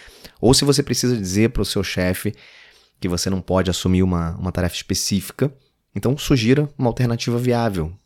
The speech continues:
devolva algo, seja construtivo. Ninguém quer problema, ninguém quer receber problema. Então, propor opções vai ajudar a outra pessoa a também ver uma saída, e isso sinaliza respeito durante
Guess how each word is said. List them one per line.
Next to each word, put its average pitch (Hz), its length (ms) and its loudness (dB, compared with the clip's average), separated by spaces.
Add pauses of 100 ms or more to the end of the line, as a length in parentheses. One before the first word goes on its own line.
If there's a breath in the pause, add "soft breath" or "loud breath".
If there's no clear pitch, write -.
(100)
devolva 117 580 2
algo, 76 420 -6 (200)
seja 131 360 4
construtivo. 98 720 -4 (320 loud breath)
Ninguém 139 320 4
quer 160 120 0
problema, 85 520 0 (140)
ninguém 107 260 2
quer 127 120 -2
receber 95 340 0
problema. 82 360 -4
Então, 123 200 0 (320 loud breath)
propor 156 400 4
opções 123 680 0 (300 loud breath)
vai 110 320 0
ajudar 98 560 0 (160)
a 90 80 0
outra 95 220 0
pessoa 117 520 0 (240 loud breath)
a 113 80 -2
também 131 540 0 (240 soft breath)
ver 104 240 2
uma 127 160 0
saída, 123 640 -2 (260)
e 151 80 -2
isso 160 140 -2
sinaliza 165 420 0
respeito 127 540 0
durante 104 440 -2